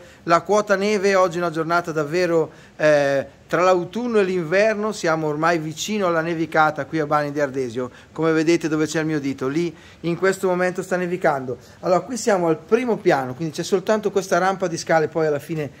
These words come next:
scenderemo insieme e guarderemo con, eh, precisione anche la palazzina. E qua abbiamo il portoncino blindato d'ingresso, poi vedrete tanti dettagli in questa casa meravigliosa, un pochino di, ehm,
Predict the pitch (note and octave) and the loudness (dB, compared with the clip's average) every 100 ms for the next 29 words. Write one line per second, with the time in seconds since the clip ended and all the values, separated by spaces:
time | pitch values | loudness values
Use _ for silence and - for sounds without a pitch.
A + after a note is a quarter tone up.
0 | - - - E3+ E3 D#3 E3 D3+ C3+ - | -20 -12 0 2 4 2 2 0 -4 -2
1 | D3+ D3 C3 - - - D#3 D3 D#3 D3 | -2 0 -4 -6 -18 -6 -2 2 2 4
2 | D3 D3+ D3 D3 C3+ - - - D#3 D3+ | 2 2 2 0 -2 -8 -20 -8 -4 0
3 | D3+ D3 D3 D#3+ D3+ D3+ C#3 E3 D3+ C#3+ | 2 0 0 -4 -4 -4 -2 0 2 0
4 | D3+ D3+ C#3+ D3 D#3+ - C3 A2+ - - | -2 -2 0 0 -2 -4 -8 -8 -12 -16
5 | - D3 F#3+ F3+ E3 D3 D3+ D#3 - F3+ | -6 0 2 2 2 2 0 -4 -4 -6
6 | D3 - F3 F3 F3 D#3+ - G3 G3 D#3 | -6 -2 0 0 -4 -4 -6 -4 -2 0
7 | D#3+ D#3 D#3 D#3 D3+ D3 D3+ C#3+ B2 A2 | -2 0 2 2 0 -6 -2 -2 -2 -6
8 | B2+ D3+ D#3 D#3 - - D#3 E3+ F#3+ F#3 | -4 0 0 -4 -12 -2 2 2 2 2
9 | F#3 F#3 F#3 E3+ D#3+ F#3 E3 D#3 D#3 D#3 | 4 2 2 -2 0 4 4 4 0 -2
10 | D#3 D3+ D#3 D3+ D#3 D3+ D3 D3+ C#3+ D#3+ | -4 -2 -2 0 0 0 -2 -4 2 4
11 | E3+ D3 D3 C3+ - - - D3+ D#3 D3+ | 6 4 0 -2 -12 -12 -6 -4 -2 0
12 | F#3 F3+ D#3 E3+ D#3+ - - D#3 D3 C#3+ | 2 2 2 0 0 -4 -4 2 4 4
13 | C#3+ C3+ C3 B2+ B2 A#2+ | 0 -4 -4 -4 -6 -8